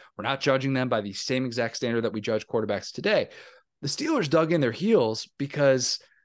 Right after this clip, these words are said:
they had the steel curtain. And in that stretch, <laughs> quarterback wins,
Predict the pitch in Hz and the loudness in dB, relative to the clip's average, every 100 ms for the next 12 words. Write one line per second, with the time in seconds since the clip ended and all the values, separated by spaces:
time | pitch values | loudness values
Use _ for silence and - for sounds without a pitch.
0 | _ - 104 104 107 147 156 165 98 113 | _ -8 -4 -4 -4 0 -2 0 0 -2
1 | 143 _ _ _ _ 101 98 95 87 98 | -6 _ _ _ _ -8 -6 -6 -8 -8
2 | 104 113 - 98 123 - - - _ - | -6 -6 -2 -2 0 -2 -8 -12 _ -16
3 | - - 110 127 156 160 202 175 - | -12 -4 -2 -2 -2 0 0 0 -6